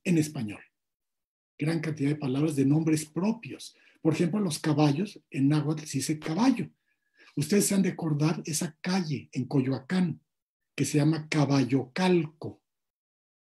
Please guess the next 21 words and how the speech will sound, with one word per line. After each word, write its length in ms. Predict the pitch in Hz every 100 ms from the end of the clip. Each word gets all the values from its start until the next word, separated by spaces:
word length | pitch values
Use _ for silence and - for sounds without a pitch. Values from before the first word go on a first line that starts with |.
| _ -
que 100 | 147
viene 260 | 143 156
de 160 | 151 120
caballo, 560 | 143 143 160 135 220 - _ _ _ _ _ _ _ _
que 120 | 139
es 220 | 139 - _ _ -
caballo 520 | 127 147 147 143 151
en 160 | - 139
náhuatl, 640 | 151 147 131 151 156 233 277 _ _
del 160 | 131 110
siglo 240 | 147 160
dieciséis, 540 | 151 - 131 131 139 147
diecisiete, 600 | 120 - 135 117 226 - _ _ _ _ _
cal, 460 | - 165 165 247 - - _ _ _ _ -
que 80 |
es 80 | 139
la 100 | 156
raíz 240 | 151 143 143
de 180 | -
cali, 640 | - 160 151 151 156 233 - _
casa, 460 | 156 147 - 240